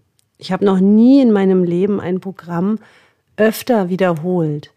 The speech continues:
weil ich immer dachte so, „Na, das, beim nächsten Mal mach ich's anders.“ Aber der Selbstheiler, der steht, weil das ist einfach,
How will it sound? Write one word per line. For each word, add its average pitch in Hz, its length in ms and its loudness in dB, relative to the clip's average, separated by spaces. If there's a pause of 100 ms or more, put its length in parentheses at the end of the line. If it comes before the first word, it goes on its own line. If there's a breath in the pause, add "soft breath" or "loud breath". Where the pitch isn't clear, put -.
(220 soft breath)
weil 170 160 0
ich 170 80 -6
immer 202 220 0
dachte 185 360 -4
so, 170 140 -8
„Na, 208 160 0
das, 185 160 -4
beim 208 320 -4
nächsten 196 200 0
Mal 175 60 0
mach 160 120 0
ich's 151 160 -8
anders.“ 160 480 -16 (340 soft breath)
Aber 175 200 -2
der 165 120 -4
Selbstheiler, 196 520 -2
der 185 120 -4
steht, 165 480 -10
weil 175 140 -4
das 160 140 -6
ist - 100 -12
einfach, 175 460 -8